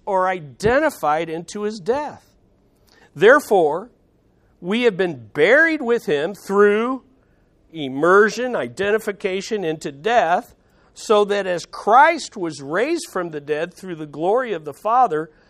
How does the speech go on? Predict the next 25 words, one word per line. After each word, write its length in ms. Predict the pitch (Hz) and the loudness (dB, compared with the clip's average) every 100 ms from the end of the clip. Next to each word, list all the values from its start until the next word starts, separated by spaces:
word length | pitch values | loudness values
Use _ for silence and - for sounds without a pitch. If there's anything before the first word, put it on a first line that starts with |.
| _ - | _ -18
so 520 | - - 226 247 240 | -8 2 6 6 4
we 420 | 180 202 254 262 | -2 -6 -6 -6
too 720 | - - 208 285 269 120 90 _ _ _ | -10 -12 -10 -10 -12 -14 -18 _ _ _
might 360 | 127 165 185 - | -2 -2 -2 -8
walk 600 | 139 196 294 165 165 - | -2 4 6 4 0 -6
in 320 | 180 190 170 | -8 -8 -6
newness 420 | 175 170 185 - | -8 -6 -8 -8
of 160 | 180 190 | -12 -8
life." 360 | 247 285 110 _ _ _ _ _ _ _ _ _ _ _ | -8 -8 -18 _ _ _ _ _ _ _ _ _ _ _
For 240 | - 247 | 2 6
if 200 | 269 247 | 6 4
we 200 | 240 285 | -2 -2
become, 720 | 311 277 220 - 247 240 175 - | -2 -4 -10 -4 2 2 0 -6
now 140 | 175 185 | -4 -4
here's 320 | 170 226 220 | -4 -8 -8
the 40 | |
deal, 300 | 220 262 247 _ _ _ | -10 -10 -10 _ _ _
"For 180 | - 202 | 2 4
if 140 | 220 214 | 4 0
we 280 | 208 247 285 | -4 -4 -2
have 200 | 285 226 | -2 -4
become 560 | 233 190 226 226 226 - | -10 -2 2 2 0 -8
united 920 | 170 185 196 180 196 226 262 277 269 | -14 -12 -12 -12 -8 -4 -4 -6 -10
with 280 | 233 220 214 | -6 -6 -2
him," 280 | 214 190 | -4 -4